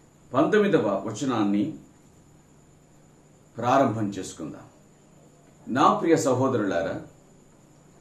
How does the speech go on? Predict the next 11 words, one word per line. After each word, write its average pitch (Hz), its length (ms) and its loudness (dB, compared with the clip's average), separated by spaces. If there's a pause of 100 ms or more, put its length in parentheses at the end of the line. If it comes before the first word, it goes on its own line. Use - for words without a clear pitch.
మీరు 156 260 8
ఈ 147 160 10 (120)
సంగతి 196 420 2
ఎరుగుదురు 147 520 0 (600)
గనుక 127 540 -4 (600)
ప్రతి 143 240 -2
మనుషుడు 151 760 0
వినుటకు 175 480 -2
వేగిరపడువాడును, 107 1000 0 (880)
మాట్లాడుటకును 180 1000 2
నిదానించువాడునై, 131 1080 2